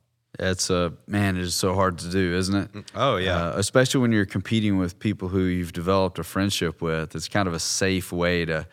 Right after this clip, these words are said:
Speaker 1: up the intensity just a little bit, but there's a time where you gotta back off and say, "All right, that's not what this is about." You know, we've had to learn that lesson the hard way o-, over the years inside of our community.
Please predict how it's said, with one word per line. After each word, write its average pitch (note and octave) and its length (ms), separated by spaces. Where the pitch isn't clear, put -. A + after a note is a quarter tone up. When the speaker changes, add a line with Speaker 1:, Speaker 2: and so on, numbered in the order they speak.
Speaker 1:
up F#2+ 180
the F2+ 160
intensity E2+ 540
just E2 180
a E2 40
little E2 200
bit, D#2+ 300
but D#2+ 120
there's F#2 200
a E2 60
time G#2 340
where F#2+ 80
you F2 100
gotta E2+ 200
back D#2+ 300
off D#2 280
and C#2+ 120
say, D2+ 300
"All E2+ 80
right, E2 100
that's G2 220
not F#2+ 120
what F2+ 120
this F2 180
is D#2+ 120
about." D#2 340
You G#2 60
know, G2+ 80
we've B2+ 140
had D#3+ 120
to A#2 60
learn A2 220
that G#2 140
lesson G#2+ 200
the G2 80
hard F#2 220
way F2 200
o-, E2 200
over F2 200
the E2 120
years D#2 400
inside E2+ 340
of E2 80
our E2+ 140
community. E2 560